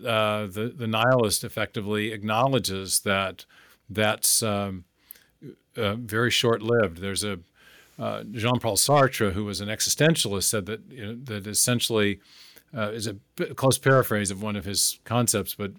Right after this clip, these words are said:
without a, an infinite reference point, an infinite and personal reference point, nothing finite has any enduring or lasting meaning. And I think a lot of young people sense that. I did as a teenager. I, I had a period of,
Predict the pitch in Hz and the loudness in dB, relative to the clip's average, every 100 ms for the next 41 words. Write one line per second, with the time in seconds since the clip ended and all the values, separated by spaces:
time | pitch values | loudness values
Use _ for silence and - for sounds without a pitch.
0 | - 139 120 135 131 120 110 - - - | -18 -12 -10 -2 2 2 0 -6 -20 -20
1 | _ - 131 143 139 135 123 113 120 123 | _ -4 0 2 2 4 2 2 4 4
2 | - 113 98 - 104 95 104 - _ _ | 2 0 0 -4 -8 -6 -8 -14 _ _
3 | - 110 120 123 120 107 - - 156 156 | -4 0 2 2 -2 -4 -4 4 4 4
4 | 123 98 98 - 101 - 107 104 135 135 | 0 0 -2 -6 -8 -6 -6 -2 0 0
5 | - 123 120 107 101 101 107 104 101 98 | 0 0 2 0 -2 -4 -4 -4 -6 -2
6 | 107 110 98 98 98 95 - 104 110 120 | 0 0 0 -2 -2 -2 -2 0 2 4
7 | 104 92 - - - - - _ - 117 | 2 -4 -14 -20 -20 -20 -20 _ -2 0
8 | 107 107 117 - 135 143 - 123 120 139 | 2 0 -4 -4 0 -2 -2 0 4 4
9 | 123 120 120 107 98 113 120 - _ _ | 4 2 0 -4 -4 -2 -4 -6 _ _
10 | - - 143 151 - 92 104 127 147 127 | -4 2 4 4 2 -2 0 4 4 4
11 | 101 95 104 - 120 110 87 92 98 107 | 2 0 -4 -2 0 0 -2 -6 -8 -6
12 | 104 117 107 101 107 98 - 113 113 101 | -4 -4 -6 -4 -4 -6 -4 0 0 0
13 | 87 | -4